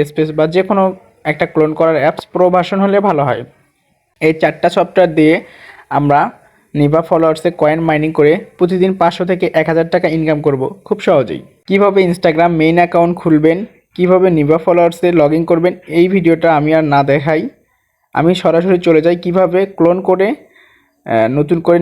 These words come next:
নিভা ফলোয়ার্সে কাজ করবেন এবং কয়েন মাইনিং করবেন। সবার প্রথমে Chrome ব্রাউজার থেকে যে কোনো একটা মেইল ইউজ করবেন, ট্যাম্প মেইল। আমার কাছে একটা প্রিমিয়ার মেইল আছে, যদি আপনারা কেউ নিতে চান তো ইনবক্স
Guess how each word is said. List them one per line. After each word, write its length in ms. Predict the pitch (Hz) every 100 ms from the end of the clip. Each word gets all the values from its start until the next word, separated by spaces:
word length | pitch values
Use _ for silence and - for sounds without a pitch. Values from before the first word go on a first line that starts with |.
| 160
নিভা 180 | 151 165
ফলোয়ার্সে 420 | 180 175 170 170 190
কাজ 120 | 165 160 -
করবেন 220 | 165 175
এবং 100 | 165 165 165
কয়েন 180 | 160 165
মাইনিং 220 | 170 156 160 160
করবেন। 240 | 156 156 208 - _ _
সবার 220 | 165 175 220
প্রথমে 280 | 180 190 175 185
Chrome 220 | 180 170
ব্রাউজার 280 | 165 160 175 -
থেকে 200 | 185 170 202 - 160
যে 60 | 156
কোনো 120 | 156 175
একটা 160 | 175 180 170
মেইল 200 | 151 160
ইউজ 120 | 170 170
করবেন, 240 | 160 147 156 156
ট্যাম্প 180 | 151 160 165
মেইল। 200 | 147 160 - _ _ _ _ _ _
আমার 160 | 147 165
কাছে 140 | 190 190
একটা 120 | 185 185
প্রিমিয়ার 360 | 190 175 175 196 180
মেইল 160 | 165 165
আছে, 180 | 147 147 175 190 -
যদি 160 | 147 160
আপনারা 220 | 156 165 170
কেউ 100 | 185 175
নিতে 180 | 156 151
চান 140 | 147 185 208 _
তো 60 | 165 156
ইনবক্স 320 | 151 165